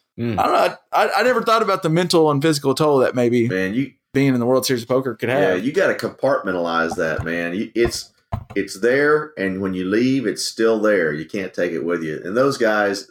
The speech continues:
Speaker 3: the big money players, we may have talked about this last time. They're, they're different. You know, they can turn it off and on. When they're in there, they're a showman. They're, that's their deal. You know, if they can't separate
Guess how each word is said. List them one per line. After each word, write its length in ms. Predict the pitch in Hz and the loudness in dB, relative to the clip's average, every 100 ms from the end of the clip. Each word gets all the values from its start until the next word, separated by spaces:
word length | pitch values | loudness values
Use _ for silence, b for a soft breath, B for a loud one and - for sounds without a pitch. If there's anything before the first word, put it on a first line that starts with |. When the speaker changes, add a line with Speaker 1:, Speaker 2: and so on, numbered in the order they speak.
| - | -8
Speaker 3:
the 80 | 101 | -4
big 260 | 120 120 | 0 0
money 220 | 107 101 92 | 0 -2 0
players, 600 | 107 110 98 85 80 _ _ - | 0 2 2 -2 -6 _ _ -4
we 120 | 107 | -2
may 100 | 101 | -2
have 100 | 92 | -2
talked 260 | 101 101 | -2 -2
about 160 | 90 85 | -4 -4
this 180 | 80 - | -6 -6
last 200 | 82 - | -6 -6
time. 260 | 82 78 80 | -8 -8 -2
They're, 320 | 120 165 - _ - | 0 0 -4 _ -4
they're 240 | 123 165 | -2 0
different. 440 | 120 151 - 78 - _ 98 | 0 -2 -2 -10 -12 _ -2
You 80 | |
know, 100 | 110 | 0
they 160 | 107 120 | 2 0
can 160 | - 120 | -2 -4
turn 260 | 127 123 | -2 0
it 80 | 104 | 0
off 260 | 104 131 123 | 0 0 -2
and 100 | 107 | -2
on. 300 | 131 95 90 | -2 -4 -2
When 80 | |
they're 260 | 95 110 127 | 0 0 0
in 120 | 127 | -2
there, 340 | 127 131 135 117 | -2 -2 -2 0
they're 260 | 104 123 | 0 0
a 40 | 113 | -2
showman. 580 | - 113 110 80 71 - _ | 0 0 0 -4 -10 -16 _
They're, 500 | 87 104 117 117 113 - - | 0 2 4 2 0 -8 -2
that's 300 | 101 117 - | -2 -2 -2
their 260 | 110 110 | -2 0
deal. 420 | 101 117 92 78 - _ | -2 0 -2 -4 -10 _
You 80 | 98 | -6
know, 200 | 90 90 | -2 -2
if 200 | - 90 | -4 -2
they 180 | 98 120 | 0 0
can't 340 | - 151 156 - | -2 -4 -4 -4
separate 800 | - 156 - 110 104 101 98 | -2 -2 -2 0 2 2 -2